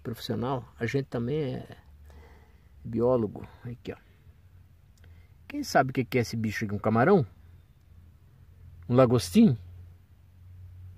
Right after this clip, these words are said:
Olha que bonitinho. Não, ele não é bonitinho, não. Ele é meio cavernosinho. Não é bonitinho, não é, não é, não é bonitinho, não. Esse aqui é um bicho pau, ó.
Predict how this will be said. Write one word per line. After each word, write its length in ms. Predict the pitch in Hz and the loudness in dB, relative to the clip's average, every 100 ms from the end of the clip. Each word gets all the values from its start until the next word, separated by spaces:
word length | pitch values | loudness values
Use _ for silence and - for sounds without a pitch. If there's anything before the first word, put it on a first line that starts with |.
| - - - - - - - - - - - - | -20 -20 -20 -20 -20 -20 -20 -20 -20 -20 -20 -18
Olha 140 | 143 135 | -14 -14
que 120 | 120 | -8
bonitinho. 420 | 107 98 - 120 - - - _ - _ - - - - _ _ - - - - _ _ _ - - - - | -6 -6 -10 -16 -18 -20 -20 _ -20 _ -20 -20 -20 -20 _ _ -20 -20 -20 -20 _ _ _ -20 -20 -20 -2
Não, 240 | 381 240 220 | 4 8 10
ele 120 | 359 | 10
não 80 | 392 | 10
é 60 | |
bonitinho, 540 | 370 349 311 - 294 233 | 8 6 6 4 6 6
não. 120 | 113 - - 131 | 4 -2 -16 -6
Ele 220 | 139 180 | -4 -2
é 360 | 202 202 180 147 | -2 0 2 2
meio 220 | 175 190 | 2 0
cavernosinho. 640 | 202 190 196 165 110 95 - - - - | 0 2 4 4 0 -2 -14 -20 -20 -20
Não 100 | 147 | -16
é 60 | 139 | -14
bonitinho, 480 | 135 110 - 107 151 | -12 -14 -12 -10 -6
não 60 | |
é, 60 | 180 | -4
não 100 | 202 | -4
é, 120 | 202 | -2
não 140 | 214 | 0
é 60 | 202 | 0
bonitinho, 480 | 180 160 139 135 - | 0 -2 -4 -8 -10
não. 160 | - - - - - - - - - - - - _ - - _ - | -14 -20 -20 -20 -20 -20 -20 -20 -20 -20 -20 -20 _ -20 -20 _ -20
Esse 120 | - 123 | -8 -6
aqui 160 | - | -2
é 20 | |
um 60 | 165 | -2
bicho 260 | 170 - 220 | -2 -2 -4
pau, 360 | - 120 160 | 2 6 6
ó. 80 | 107 | 4